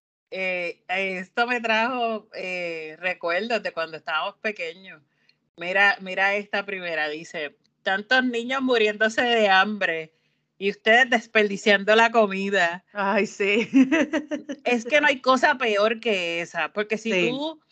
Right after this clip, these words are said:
Speaker 1: te quieres comer, o sea, si tú quieres comerte dos platos, cómetelos, pero no vengas
Speaker 2: No.
Speaker 1: a desperdiciar comida, porque eso solo puede comer otra persona, o, o alguien llevárselo de almuerzo al otro día,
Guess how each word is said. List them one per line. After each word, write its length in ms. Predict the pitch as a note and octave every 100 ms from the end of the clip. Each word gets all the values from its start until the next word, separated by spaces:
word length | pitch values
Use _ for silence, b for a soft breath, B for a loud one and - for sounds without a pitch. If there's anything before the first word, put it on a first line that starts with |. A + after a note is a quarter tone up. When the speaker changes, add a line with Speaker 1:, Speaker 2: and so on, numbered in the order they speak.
| b _
Speaker 1:
te 160 | - A#3
quieres 280 | A#3 A#3 C4+ - _ _ _ -
comer, 600 | A#3 A3 G#3+ A3 G3 E3+
o 40 | -
sea, 280 | A3+ F3+ E3+
si 80 |
tú 140 | - A3+
quieres 220 | C#4 D4+
comerte 400 | F4+ C#4+ C#4 C#4
dos 160 | B3+ A3+
platos, 420 | B3+ C4+ C#4 A#3 -
cómetelos, 580 | G#3+ G3 D3+ C3 B2+ _
pero 200 | A3+ A3+
no 100 | A3+
vengas 240 | A#3 B3+ B3+
Speaker 2:
No. 60 |
Speaker 1:
a 40 | B3+
desperdiciar 560 | A3+ G#3+ F3+ F#3 F3
comida, 640 | - F3 D#3+ C#3+ C3 C3+ _ _ _ _ _ _ -
porque 220 | G#3+ G#3+
eso 120 | G#3+
solo 220 | C4 C4
puede 180 | B3 B3
comer 260 | A#3 A#3+ A#3
otra 260 | G#3 F#3+
persona, 640 | F#3 F#3 D#3+ D3 C#3 C3+ C3+
o, 500 | - E3 E3 D#3+ D#3 b b b
o 160 | F3+
alguien 340 | F#3 G#3+ A#3 A#3
llevárselo 420 | A3 A3 A3+ A3+
de 60 | G3+
almuerzo 400 | F#3 G3+ A3+ A#3
al 80 |
otro 300 | G#3 G#3 G3+
día, 600 | G3 A#3+ D#4 D4+ C4+ B3+